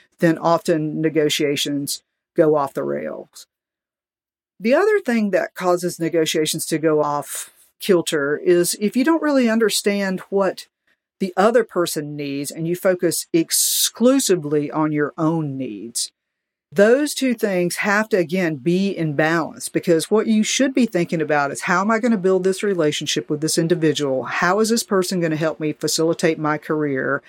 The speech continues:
How am I going to fit into this context? And if I start off on a bad foot with the, quote, "boss," even if I get the job,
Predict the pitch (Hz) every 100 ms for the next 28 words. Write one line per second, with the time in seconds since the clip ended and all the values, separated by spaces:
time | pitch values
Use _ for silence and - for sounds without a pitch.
0 | - - - - 190 202 226 190 - 175
1 | 196 190 190 190 180 175 165 - 190 180
2 | 175 - 160 160 - 180 160 160 160 131
3 | 135 - - - - - 170 170 156 151
4 | - - - 196 226 226 214 196 170 156
5 | 151 165 185 202 - 240 185 175 151 143
6 | - 185 180 143 165 180 131 170 202 -
7 | - _ _ _ _ - 226 226 220 165
8 | 160 131 208 - 170 139 165 180 160 131
9 | -